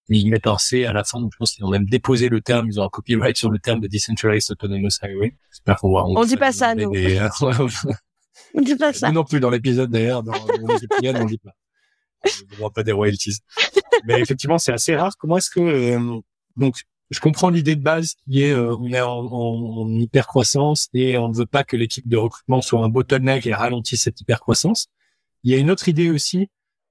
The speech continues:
Speaker 1: qui faisait allusion à un moment où tu parlais de, euh, augmenter, euh, tu vois, dans, dans un, un monde où on recrute moins, de recruter de meilleures personnes, d'être plus sélectif dans les recrutements.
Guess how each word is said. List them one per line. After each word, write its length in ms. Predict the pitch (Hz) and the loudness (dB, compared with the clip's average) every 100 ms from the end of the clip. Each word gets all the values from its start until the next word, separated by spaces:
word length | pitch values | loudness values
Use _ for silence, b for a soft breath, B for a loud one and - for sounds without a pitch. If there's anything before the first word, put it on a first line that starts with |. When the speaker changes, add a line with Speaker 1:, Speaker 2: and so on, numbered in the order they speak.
| _ - | _ -10
Speaker 1:
qui 100 | 110 | 0
faisait 140 | 120 | 0
allusion 360 | 120 117 143 135 | 2 0 0 0
à 40 | |
un 40 | |
moment 320 | 120 123 143 143 | -2 -2 0 0
où 80 | |
tu 120 | - - | -4 -4
parlais 320 | 113 120 123 | -4 -2 -4
de, 100 | 107 | -4
euh, 460 | 110 104 101 98 95 95 - _ _ | -2 -2 -4 -6 -6 -8 -10 _ _
augmenter, 720 | 127 123 131 123 139 139 139 117 | 0 2 2 0 0 2 2 -2
euh, 140 | 113 101 | -6 -8
tu 120 | - | -2
vois, 120 | 120 | 0
dans, 180 | 113 113 | 0 -4
dans 300 | 110 113 107 | -2 0 0
un, 340 | 107 104 104 95 _ _ _ _ - | -2 -2 -2 -6 _ _ _ _ -2
un 100 | 110 | 2
monde 220 | 120 131 | 4 4
où 80 | 123 | 2
on 100 | 113 | 2
recrute 300 | 113 - 117 139 | 0 -2 -6 -2
moins, 260 | 131 147 | -2 -2
de 120 | 139 110 | -2 -4
recruter 360 | 110 - 123 | -4 -2 2
de 80 | 113 | 4
meilleures 280 | 120 120 110 | 4 2 2
personnes, 440 | 120 107 127 127 | 0 0 0 -2
d'être 140 | 113 - | -4 -6
plus 140 | 117 | -4
sélectif 420 | - 117 - 117 | -2 -4 -4 -2
dans 100 | 117 | 0
les 60 | 113 | 2
recrutements. 560 | 113 - 107 120 135 | 0 -2 -2 0 -2